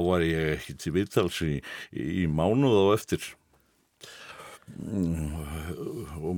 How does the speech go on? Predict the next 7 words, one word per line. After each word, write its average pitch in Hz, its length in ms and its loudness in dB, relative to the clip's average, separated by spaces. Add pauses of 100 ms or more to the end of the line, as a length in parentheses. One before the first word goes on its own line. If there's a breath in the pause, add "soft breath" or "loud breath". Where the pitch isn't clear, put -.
með 98 380 2
að 90 80 -6
fara 92 180 6 (480)
fyrirlestra 104 720 4
haldinu 98 720 4
og, 80 400 4
eh, 71 480 -2